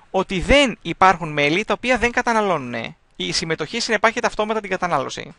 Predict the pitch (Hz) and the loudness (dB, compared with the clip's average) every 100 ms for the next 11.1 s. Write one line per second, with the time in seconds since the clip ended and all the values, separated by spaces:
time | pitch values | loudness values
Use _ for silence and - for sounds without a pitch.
0 | _ _ _ _ _ _ _ _ _ - | _ _ _ _ _ _ _ _ _ -2
1 | - 180 160 285 302 - 226 160 170 175 | 4 6 4 0 0 0 0 -2 -2 -2
2 | 160 165 151 - 220 233 165 160 - 151 | 0 0 -2 -2 2 2 0 -4 -2 -2
3 | 170 147 139 139 143 156 190 _ 143 202 | 0 2 2 2 -6 -6 -8 _ 2 4
4 | 220 254 254 240 180 170 165 - 196 - | 4 2 -2 -4 -2 -2 -4 -6 -8 -6
5 | - 151 180 185 175 143 147 143 165 208 | -6 -2 0 0 -2 0 0 0 -2 -2
6 | 175 170 160 190 202 180 147 117 117 - | 0 2 2 0 2 4 2 0 -8 -10
7 | _ _ _ _ _ _ _ _ _ _ | _ _ _ _ _ _ _ _ _ _
8 | _ - 175 214 233 277 - - 175 214 | _ 0 4 6 6 4 4 2 4 4
9 | 240 254 233 220 240 247 247 226 190 220 | 2 -2 -2 -4 4 4 6 2 4 6
10 | 160 143 156 143 131 131 127 120 117 113 | 4 2 -4 -6 -4 -4 -2 -2 -4 -12